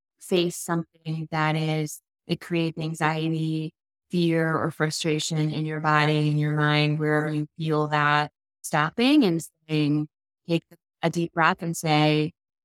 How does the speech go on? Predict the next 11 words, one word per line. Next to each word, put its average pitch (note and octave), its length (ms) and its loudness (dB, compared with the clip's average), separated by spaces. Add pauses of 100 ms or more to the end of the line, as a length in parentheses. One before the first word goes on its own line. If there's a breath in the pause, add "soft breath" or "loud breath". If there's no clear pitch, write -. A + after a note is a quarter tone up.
(100)
"What, E3 320 -2 (380)
what's E3 360 -2
going E3+ 280 0
on D3+ 220 2
for F3+ 180 -6
me F#3 180 -2
right F#3+ 240 2
now?" F#3 440 0 (360)
And F#3 300 2 (100)
to - 140 -4
your G3 260 2